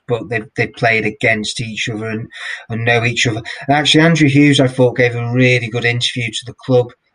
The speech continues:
um, earlier this week. I, I, and from everyone that I've spoken to, all they've got is, uh, big praise for him. Um, and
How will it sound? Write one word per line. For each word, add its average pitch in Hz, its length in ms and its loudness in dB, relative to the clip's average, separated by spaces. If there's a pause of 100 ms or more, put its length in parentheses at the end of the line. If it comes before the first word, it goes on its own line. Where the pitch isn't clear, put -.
(180)
um, 110 400 -2 (100)
earlier 110 300 -2
this 110 240 -8
week. 117 320 -6
I, 113 80 0
I, 127 280 -4
and 120 320 -6 (200)
from 131 140 2
everyone 123 320 0
that 117 100 -2
I've 123 240 0
spoken 110 480 -6 (100)
to, 110 200 -4 (500)
all 120 220 0
they've 110 160 -6
got 113 180 -2
is, 110 160 -6
uh, 120 420 0
big 123 200 -4
praise 117 400 0
for 110 120 -8
him. 113 340 -2 (520)
Um, 123 300 0
and 143 260 0